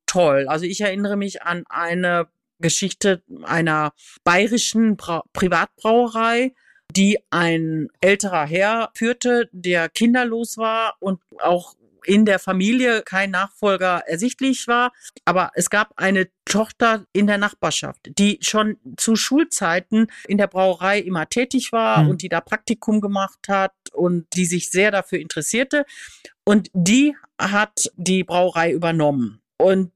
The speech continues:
Speaker 1: sie haben also richtig einen Nachfolgevertrag gemacht, haben das alles juristisch geregelt. Und er hat den Preis als Wegbereiter bekommen
Speaker 2: Mhm.
Speaker 1: und sie ist eine, äh, Nachfolgerin. Und natürlich wird das dann auch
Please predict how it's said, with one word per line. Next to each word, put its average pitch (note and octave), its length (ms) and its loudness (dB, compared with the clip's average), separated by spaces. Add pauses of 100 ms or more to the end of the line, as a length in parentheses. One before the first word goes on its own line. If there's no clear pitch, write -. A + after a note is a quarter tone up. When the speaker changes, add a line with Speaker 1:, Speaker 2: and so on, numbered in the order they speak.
(160)
Speaker 1:
sie G3 120 2
haben A#3+ 180 2
also G#3+ 180 -2
richtig C4 460 0
einen G3 220 -2
Nachfolgevertrag G3+ 1120 -2
gemacht, A3+ 400 0
haben G#3 140 -2
das F#3+ 160 -2
alles G3+ 400 -2 (260)
juristisch F#3 600 2
geregelt. A#3 680 0 (180)
Und G3+ 400 2
er A3+ 260 2
hat - 320 -6
den G#3 160 -2
Preis F3 400 -2
als E3 220 -4
Wegbereiter G#3 640 -2
bekommen G3+ 640 2
Speaker 2:
Mhm. D3 60 4
Speaker 1:
und E3 160 -2
sie G3+ 360 0
ist F3 400 -4
eine, E3 480 0 (140)
äh, E3 240 2
Nachfolgerin. F3+ 960 0 (560)
Und E3+ 520 2
natürlich F3 540 0
wird F#3 140 -6
das F3 160 -4
dann E3 240 -4
auch E3 420 -6